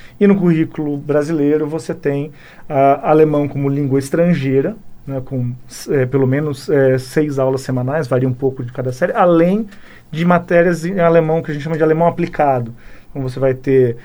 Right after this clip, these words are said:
ciências em alemão, você vai ter artes em alemão, você tem outras disciplinas em alemão também que complementam a, a, a matriz brasileira de fato, né?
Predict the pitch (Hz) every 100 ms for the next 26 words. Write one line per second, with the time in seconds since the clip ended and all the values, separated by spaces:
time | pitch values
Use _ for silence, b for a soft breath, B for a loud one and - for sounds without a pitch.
0 | B - - 175 170 143 139 131 139 147
1 | 165 143 143 131 123 127 127 127 139 143
2 | 147 135 - 120 117 131 151 156 135 135
3 | 127 127 135 143 165 214 196 190 175 -
4 | 151 165 - - 151 156 170 185 - -
5 | b b 170 170 180 170 165 156 147 175
6 | 151 143 139 - 160 165 151 151 135 175
7 | - B B - 160 143 143 139 - 143
8 | 127 123 127 147 151 151 - 131 143 131
9 | 135 147 139 147 135 131 135 139 - 131
10 | 110 - 117